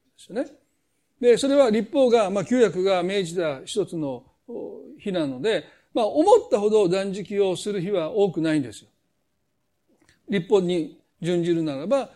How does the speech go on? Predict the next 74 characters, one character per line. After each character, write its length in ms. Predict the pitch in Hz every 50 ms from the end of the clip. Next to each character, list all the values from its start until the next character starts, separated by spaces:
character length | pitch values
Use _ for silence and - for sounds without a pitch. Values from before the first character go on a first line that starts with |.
| _ _ -
ま 100 | 196 180
あ、 20 |
年 200 | 185 190 180 165
に 60 | 147
一 160 | 143 - - 151
度 140 | 151 139
だ 100 | 135 127
け 140 | 110 - 117
で 100 | 113 98
す。 140 | - _ _ _ _ _ _
ね。 200 | - - 233 277 _ _ _ _ _ _ _ _ -
で、 100 | - 202
そ 120 | 202 247
れ 60 | 226
も 200 | 214 202 190 170
日 300 | 156 214 202 190 - 226
没 220 | 196 196 185 - 190
の 80 | 185
一 200 | 190 165 - 214
時 80 | 196 202
間 200 | 180 202 190 190
前 180 | 190 175 156 135
か 100 | - 151
ら、 240 | 151 147 135 127 - _ _ - -
あ、 140 | 202 151 160 151 190 262
断 160 | 254 160 156
食 180 | 147 151 143 170
を 60 | 160 139
し 60 | -
て 140 | - 165 147
た 60 | 151
り 60 | 123
す 120 | - 170
る 80 | 165 151
の 100 | 147 143
で、 220 | 196 233 208 - - - _ -
ま 220 | 226 208 185 156
あ、 80 | 147 - 254 262 233 233 - - _ _ _ _ _ 247 277 - _ _ 262 277 294 277 294
二 160 | 262 202 214
十 160 | 190 170 156 143
五 140 | 165 180
時 100 | 165 170
間 180 | 156 185 165 156
ぐ 60 | 156
ら 60 | 147
い 40 | 123
で 60 | 117
し 100 | 107 -
ょ 40 | 123 -
う 40 | _
か。 60 | _ _ _ _ _
で 60 | _
す 60 | - 214
ね。 160 | 240 277 277 _ _ _ _
ま 100 | - 190
あ、 40 | 160
断 180 | 156 165 156
食 160 | 139 147 143 151
を 40 | 147
す 140 | - - 175
る 80 | 156 151
の 140 | 160 151
が、 200 | 196 262 240 - - _ _ _ _ _
ま 80 | - 208
あ、 20 |
基 220 | - - - - 285
本 180 | 302 302 254
年 160 | 254 269 233 208
一 120 | 175 -
回 180 | - 175 143 127
で 60 | 120
い 40 | 113
い。 40 | - _ _ _ _ _ _ _ _ _ _ _ _ _ _ _ _ _ _ _ _ _ _ _ _ _ _ _
で、 380 | 262 269 269 226 185 185 -